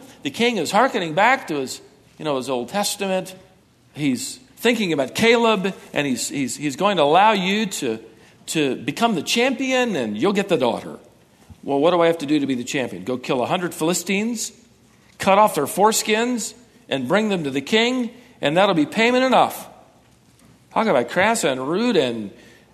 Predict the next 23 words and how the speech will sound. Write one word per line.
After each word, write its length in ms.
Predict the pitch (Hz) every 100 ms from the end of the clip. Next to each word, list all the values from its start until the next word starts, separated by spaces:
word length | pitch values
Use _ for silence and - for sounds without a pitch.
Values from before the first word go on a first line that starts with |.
| 127
gross 540 | 139 180 233 208 -
and 360 | 127 107 98 92 - _ -
bloody. 800 | 107 143 208 247 262 269 226 - - - - - _ _ _ -
Yet 200 | 131 175
it 40 | 165
was 120 | 123
a 60 |
common 300 | 123 180 185
practice 480 | 131 175 202 156 123
that 160 | 180 -
Saul 420 | - 180 190 160
is 240 | 123 - - - - -
practicing 480 | - 196 196 143 139
here. 160 | 185 180
In 80 |
fact, 280 | - 165 165
we 160 | 143 135
have 160 | 123 - - - _
discovered 720 | 131 - 190 190 165 - - - - - -
on 140 | 160
the 80 | 147
walls 460 | 151 180 208 196
of 280 | 156 135 110